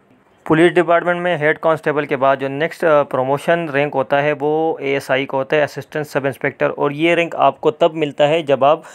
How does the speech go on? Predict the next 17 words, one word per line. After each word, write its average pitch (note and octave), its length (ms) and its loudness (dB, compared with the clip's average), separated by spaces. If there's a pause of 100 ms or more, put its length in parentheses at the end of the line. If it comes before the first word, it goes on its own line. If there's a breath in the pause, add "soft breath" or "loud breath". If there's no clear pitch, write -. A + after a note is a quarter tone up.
(420 loud breath)
इंटर F#3 360 4
स्कूल E3 400 0
कोर्स D#3+ 480 2 (520)
तीन F3+ 180 -2
महीनों E3 320 2
का D3+ 100 0
होता C3+ 200 2
है D3+ 80 2
वो D3 200 0
करेंगे, C#3+ 360 -4
उसके C#3+ 220 -6
बाद A#2+ 220 2
आप B2+ 260 2
एएसआई C3 540 -2
बन B2 220 -4
सकते - 580 -10
हैं। C3 380 -4